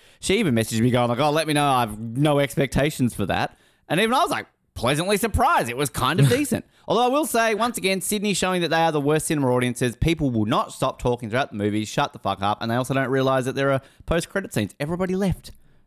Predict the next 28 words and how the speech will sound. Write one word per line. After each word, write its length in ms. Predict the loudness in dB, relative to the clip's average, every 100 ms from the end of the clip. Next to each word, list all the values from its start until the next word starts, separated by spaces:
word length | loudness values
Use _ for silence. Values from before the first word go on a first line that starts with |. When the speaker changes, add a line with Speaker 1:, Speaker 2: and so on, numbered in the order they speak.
| -2
Speaker 1:
when 180 | 0 2
the, 140 | 2
Speaker 2:
Yeah. 120 | 2
Speaker 1:
the 40 | 2
movie 280 | 2 2 2
ended. 160 | 2 2
I'm 60 |
like, 160 | 0 2
"What? 320 | 2 2 -2 -8 _ -14
Have 100 | -8
you 80 |
guys 220 | -2 0 2
not 180 | 2 2
Speaker 2:
<laughs> 120 | 2
Speaker 1:
seen 140 | 0
a 40 | 2
Marvel 300 | 2 0 2
movie 280 | 2 2 -4
before?" 320 | -4 -6 -6 _ -2
But 120 | 0
anyway, 200 | 0 -2
no. 160 | -4 -4 -8 _ -6
Pleasantly 340 | -2 0 -2 -6
surprising 520 | -4 -2 -2 -2 -4
with 100 | -4
Speaker 2:
Uh, 40 |
Speaker 1:
a 40 | -2
buy. 280 | -4 -6